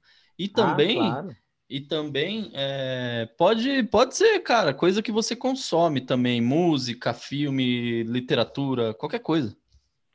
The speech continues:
Speaker 2: Ah, é, então. <laughs> Eu gosto de tudo, assim, um pouco. Eu curto rap, mas os rap que eu mais gosto, assim, são meio pesado. E
Speaker 1: <laughs>
Speaker 2: quando eu tô sem, eu tô sem inspiração, eu escuto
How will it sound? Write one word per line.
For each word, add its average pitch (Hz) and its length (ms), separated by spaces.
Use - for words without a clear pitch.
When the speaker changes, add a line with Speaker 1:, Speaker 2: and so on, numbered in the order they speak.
Speaker 2:
Ah, 226 220
é, 170 220
então. 101 540
<laughs> 151 880
Eu - 140
gosto 202 200
de 220 80
tudo, 160 600
assim, 131 300
um 120 120
pouco. 123 440
Eu 117 300
curto 156 300
rap, 131 460
mas 147 240
os 131 140
rap 131 300
que - 80
eu 120 40
mais 120 240
gosto, 113 300
assim, 117 260
são 120 100
meio 110 200
pesado. 107 600
E 117 400
Speaker 1:
<laughs> - 60
Speaker 2:
quando 131 180
eu 139 100
tô 135 140
sem, 123 640
eu 110 60
tô 131 140
sem 135 180
inspiração, 131 720
eu 120 100
escuto 127 1300